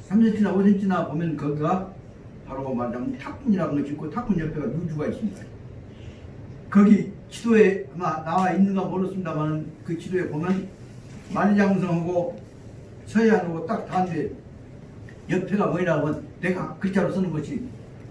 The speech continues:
거기 산해관이라는 거 보여? 형님 보이죠? 어, 동생 보이죠?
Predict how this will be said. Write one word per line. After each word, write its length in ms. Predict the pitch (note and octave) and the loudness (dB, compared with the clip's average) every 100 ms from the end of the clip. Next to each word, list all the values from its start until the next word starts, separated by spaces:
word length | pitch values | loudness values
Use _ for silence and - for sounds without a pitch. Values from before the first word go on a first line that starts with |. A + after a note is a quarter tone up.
| - - | -16 -6
거기 400 | D3+ D#3+ D#3 - - - - - - - - - - - | -2 0 0 -2 -8 -16 -18 -18 -18 -18 -18 -18 -18 -10
산해관이라는 960 | - D4 G#3 A#3 B3+ F3+ F#3+ F#3 E3 | -6 2 6 6 6 4 2 0 -2
거 80 | D3+ | -4
보여? 380 | D3+ F3 G3 - - - - - - - - - - - - - - - - - - - | -4 0 0 -2 -8 -18 -18 -18 -18 -18 -18 -18 -18 -18 -18 -18 -18 -18 -18 -18 -18 -2
형님 240 | A3+ B3 - | 4 6 6
보이죠? 460 | G3+ - - - - - - - - - - - - - - - - - - - - - - - - - - - - - - - - F3 | 6 4 0 -6 -12 -18 -20 -20 -18 -18 -18 -18 -18 -18 -18 -18 -18 -18 -18 -18 -16 -16 -16 -18 -18 -18 -18 -18 -16 -16 -18 -18 -14 -6
어, 80 | F3 - - - | -6 -6 -10 -2
동생 280 | - F#3+ F#3 | 4 4 4
보이죠? 420 | F#3 F#3+ D3 E3 | 4 2 2 0